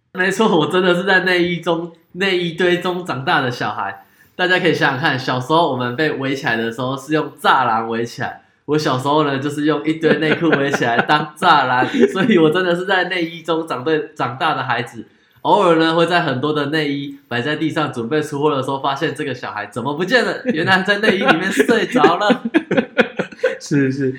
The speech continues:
Speaker 2: 所以说真的是从小时候就开始接触这个内衣的产业跟这个工作了。那可不可以也跟我们分享一下，在目前在二代接班这个过程当中，你有没有遇到什么样的困难，或是你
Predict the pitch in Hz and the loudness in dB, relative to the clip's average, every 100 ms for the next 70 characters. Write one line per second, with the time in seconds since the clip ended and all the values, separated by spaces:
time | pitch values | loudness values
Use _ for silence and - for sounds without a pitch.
0 | - - 165 165 165 170 160 147 156 151 | -4 4 4 6 2 2 0 0 0 -2
1 | 135 135 139 113 107 135 139 139 139 131 | -2 -2 -4 -8 -6 -6 -4 -4 -4 -6
2 | 123 - 131 127 131 127 120 117 127 123 | -6 -4 -6 -4 -8 -8 -6 -4 -4 -2
3 | 117 117 110 - 98 120 120 120 127 120 | -4 -6 -10 -10 -10 -8 -6 -4 -4 -6
4 | 113 117 117 - 120 104 - - - - | -8 -8 -8 -8 -8 -8 -16 -20 -14 0
5 | 202 - 165 135 123 156 135 120 135 131 | 2 4 2 2 0 -2 -4 -4 -6 -6
6 | 120 113 120 117 110 170 196 185 127 131 | -6 -10 -8 -8 -6 -4 -2 -2 -2 -4
7 | 135 156 139 131 127 - _ 208 180 175 | -2 -2 -2 -4 -8 -16 _ 4 4 2
8 | 151 147 143 135 139 123 120 156 131 117 | 0 -2 -2 -4 -2 -2 -2 -4 -2 -4
9 | 117 120 120 120 120 120 113 107 139 131 | -4 -4 -6 -4 -4 -4 -6 -6 -8 -6
10 | 127 - 107 127 120 104 - 127 110 113 | -6 -6 -8 -6 -6 -8 -6 -6 -6 -8
11 | 127 135 117 | -8 -6 -6